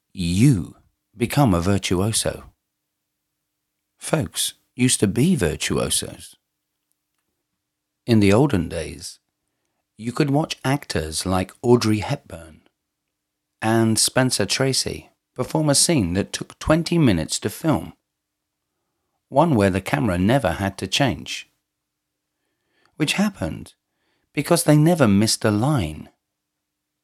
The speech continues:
That is, they had them all memorized. Whereas today,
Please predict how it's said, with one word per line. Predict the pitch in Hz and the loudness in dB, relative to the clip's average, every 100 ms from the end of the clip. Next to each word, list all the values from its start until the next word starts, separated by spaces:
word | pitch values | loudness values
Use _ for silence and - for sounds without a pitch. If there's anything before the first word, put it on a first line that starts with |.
| _ _ _ _ | _ _ _ _
That | 101 98 | -2 2
is, | 127 123 65 - - _ _ _ _ _ _ _ _ - | 4 2 0 -6 -10 _ _ _ _ _ _ _ _ -2
they | 123 | -2
had | 127 160 | 0 0
them | 120 107 - | 2 2 2
all | 156 131 73 90 98 _ _ _ | 0 0 -2 -8 -10 _ _ _
memorized. | 104 113 151 95 69 50 65 - - _ _ _ _ _ _ _ _ _ _ _ _ _ _ _ _ _ - | -8 2 4 4 0 -6 -8 -12 -14 _ _ _ _ _ _ _ _ _ _ _ _ _ _ _ _ _ -4
Whereas | 113 123 156 143 131 | 4 4 6 2 0
today, | 101 92 135 98 76 - | 0 4 4 4 -4 -10